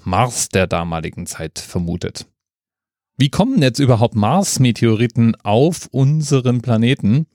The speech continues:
Das ist auch tatsächlich gar nicht so schwer zu erklären, denn es schlagen ja auf den Planeten des Sonnensystems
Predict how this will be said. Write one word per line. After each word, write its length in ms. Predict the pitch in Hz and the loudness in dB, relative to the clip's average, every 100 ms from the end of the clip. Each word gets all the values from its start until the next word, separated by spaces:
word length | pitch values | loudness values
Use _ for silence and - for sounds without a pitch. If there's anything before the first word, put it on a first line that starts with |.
| _ _ | _ _
Das 220 | - 117 123 | -2 -2 0
ist 200 | - - | -4 0
auch 380 | 117 180 - - | 2 2 -2 -10
tatsächlich 800 | - 107 131 - 147 143 - - _ | -6 -4 -2 -2 2 2 0 -6 _
gar 260 | - 107 123 | -2 -2 0
nicht 220 | 143 - | -2 -2
so 240 | - 113 | -2 0
schwer 340 | 147 - 113 131 | 0 0 0 0
zu 160 | - | -2
erklären, 680 | 113 107 - 98 107 165 165 | -2 -2 -4 -2 2 2 0
denn 240 | 123 127 - | 0 0 -2
es 240 | 120 - | -2 -2
schlagen 580 | - - 104 123 147 143 | -2 0 0 2 2 2
ja 340 | 123 127 143 | 2 4 2
auf 360 | - 113 127 - | 2 -2 -2 -2
den 240 | 120 120 | -2 -2
Planeten 480 | - 110 110 127 117 | -2 0 0 0 0
des 140 | 104 | 0
Sonnensystems 920 | 113 131 143 123 113 - 123 120 - | 0 0 2 0 0 0 2 2 -2